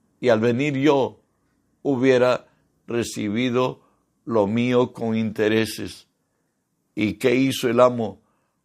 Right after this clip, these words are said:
Ordenó que se le quitase el talento que él tenía, no haberlo administrado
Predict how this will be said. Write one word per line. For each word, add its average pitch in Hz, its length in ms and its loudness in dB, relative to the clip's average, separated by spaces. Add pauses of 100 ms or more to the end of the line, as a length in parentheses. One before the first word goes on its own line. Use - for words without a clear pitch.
(120)
Ordenó 127 500 2
que 143 120 -4
se - 140 -4
le 127 160 -2
quitase 131 540 -2
el 110 140 -6
talento 117 600 -4
que 113 220 -2
él 110 160 -4
tenía, 127 520 -6 (800)
no 123 200 4
haberlo 135 380 4
administrado 120 920 0